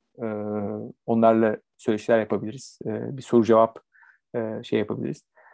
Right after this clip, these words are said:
E, bunun dışında aslında yine çok bahsetmediğim ama, e, aklımda hep olan, e, iki şey daha var. O da hani, e, bir şey, e, teaser olarak <laughs> söyleyebileceğim.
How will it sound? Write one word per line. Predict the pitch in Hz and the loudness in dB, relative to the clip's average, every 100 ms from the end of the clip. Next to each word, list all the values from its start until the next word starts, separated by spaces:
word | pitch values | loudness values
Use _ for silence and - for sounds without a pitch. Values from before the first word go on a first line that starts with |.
| _ _ - | _ _ -10
E, | |
bunun | 131 - 147 156 165 | -8 -8 -4 -2 -2
dışında | 185 170 | 0 4
aslında | 147 - 151 | 4 2 -2
yine | 151 143 - | 0 -2 -4
çok | 143 139 _ | -4 -4 _
bahsetmediğim | - 135 123 143 135 127 135 | -6 0 2 0 -2 -4 -2
ama, | 127 113 - _ _ 120 | -2 -4 -6 _ _ -10
e, | 117 | -8
aklımda | - 123 135 127 127 127 127 | -6 -6 -6 -8 -6 -4 -2
hep | 127 127 | -2 2
olan, | 123 123 - _ _ _ 127 | 4 2 -2 _ _ _ -10
e, | 113 - | -10 -10
iki | - 147 | -8 0
şey | 127 123 | 2 4
daha | 120 110 | 4 2
var. | 127 - 117 | 0 -4 -8
O | 113 | -8
da | |
hani, | 110 107 135 _ _ _ 151 | -8 -10 -12 _ _ _ -12
e, | 117 113 | -10 -8
bir | 107 | -6
şey, | - 117 113 _ _ _ _ _ _ _ _ 117 | -2 -2 -4 _ _ _ _ _ _ _ _ -14
e, | 120 123 127 131 - _ _ | -12 -12 -14 -16 -20 _ _
teaser | 143 123 117 | 2 4 4
olarak | 104 104 - 120 | 2 0 -4 -6
<laughs> | 135 | -4
söyleyebileceğim. | 131 113 104 101 127 | 0 0 0 -2 -4